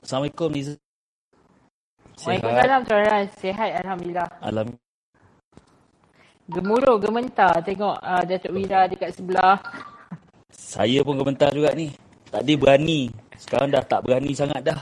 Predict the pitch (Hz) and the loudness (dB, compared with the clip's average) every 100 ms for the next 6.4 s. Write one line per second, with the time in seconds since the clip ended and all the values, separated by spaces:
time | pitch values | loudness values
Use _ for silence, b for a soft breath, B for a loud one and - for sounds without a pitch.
0 | - - 107 101 101 104 107 110 104 104 | -12 -12 -4 -2 -2 -4 -2 -2 -2 -6
1 | 104 - 127 B B B 139 156 156 156 | -8 -6 -6 B B B 4 6 8 8
2 | 151 - 143 139 135 151 127 135 131 120 | 6 -2 -2 -2 0 0 0 0 -2 -4
3 | 117 120 120 113 - 131 135 143 143 139 | -2 -2 -2 -4 -2 -4 -2 -2 -2 -2
4 | 127 127 127 131 131 113 117 113 117 117 | -2 -2 -4 -4 -2 0 -2 -2 -2 -2
5 | 113 104 - 123 123 113 107 - 110 117 | -2 -12 -2 0 0 -4 -6 -4 -6 -4
6 | 107 101 104 | -4 -4 -2